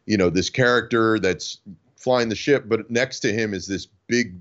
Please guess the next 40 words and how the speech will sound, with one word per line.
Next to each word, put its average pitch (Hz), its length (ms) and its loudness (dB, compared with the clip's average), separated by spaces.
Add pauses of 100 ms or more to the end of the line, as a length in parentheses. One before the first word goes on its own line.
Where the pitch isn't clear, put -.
(100)
woolly 104 460 0
character. 85 720 -2 (800)
It, 113 220 -2 (360)
it 120 440 0
was 95 260 -2 (340)
bizarre. 127 1000 4
And 110 200 0
then 127 160 2
the, 98 420 4
you 107 140 -4
know, 98 280 2
you 98 180 -2
see - 200 -4
some 98 280 -2
robots, 131 800 4
and 104 100 -6
then 104 100 -4
you 98 100 -6
see 98 220 -10
these 82 240 -10
lasers, 131 840 0
and, 101 320 -4 (320)
and 107 140 0
then 110 160 4
the, 82 420 0
the, 80 460 -2 (320)
you 107 140 2
know, 87 120 6
what 107 380 2
you 110 100 -2
could 110 140 2
only 117 220 6
describe 110 480 2
as 98 100 -2
a 92 80 0
laser 120 500 2
sword 135 380 4
at 131 140 -2
the - 60 -12
time, 127 640 0